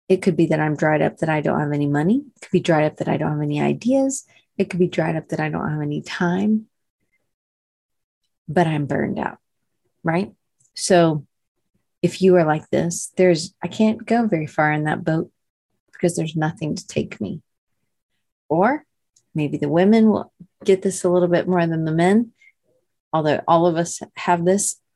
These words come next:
we are in this situation where there is nothing, and we have to figure out what we are going to sacrifice. Uh, our underwear,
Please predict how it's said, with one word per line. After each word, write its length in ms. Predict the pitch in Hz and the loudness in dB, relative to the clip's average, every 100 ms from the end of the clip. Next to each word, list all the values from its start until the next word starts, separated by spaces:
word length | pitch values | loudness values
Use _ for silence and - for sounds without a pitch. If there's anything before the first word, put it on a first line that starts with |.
| _ _ _ _ _ | _ _ _ _ _
we 220 | 160 175 170 | 2 4 4
are 60 | |
in 220 | 113 165 | 4 2
this 200 | 156 147 | 2 -2
situation 960 | - - - 139 123 - - - - - _ _ _ _ _ - | -4 -6 -4 -2 -2 -4 -10 -12 -14 -18 _ _ _ _ _ -4
where 180 | 160 151 | -2 -2
there 260 | 165 160 | 0 0
is 240 | 156 143 151 | 0 -2 -6
nothing, 680 | 151 156 - - 117 - 156 _ _ _ _ _ _ _ _ 170 | -6 -6 -8 -10 -8 -12 -18 _ _ _ _ _ _ _ _ -4
and 160 | 160 | 0
we 180 | 165 165 | 2 2
have 280 | 156 165 - | 0 -8 -12
to 160 | - - _ | -18 -18 _
figure 300 | 180 175 170 | -4 0 0
out 300 | 156 143 - | 2 0 -4
what 320 | - 151 - | 0 0 0
we 120 | 160 151 | 0 -2
are 100 | 147 | -2
going 240 | 143 143 | -4 -4
to 80 | 143 | -4
sacrifice. 920 | - - - - - - - - - _ _ _ _ _ _ _ | -4 -6 -10 -14 -14 -16 -12 -12 -14 _ _ _ _ _ _ _
Uh, 640 | 151 143 135 127 - - 143 _ _ _ _ _ _ _ _ _ _ _ _ - | -4 -4 -4 -6 -8 -12 -14 _ _ _ _ _ _ _ _ _ _ _ _ 0
our 200 | 143 185 | 2 4
underwear, 760 | 214 240 233 233 240 240 | 2 2 0 0 0 -4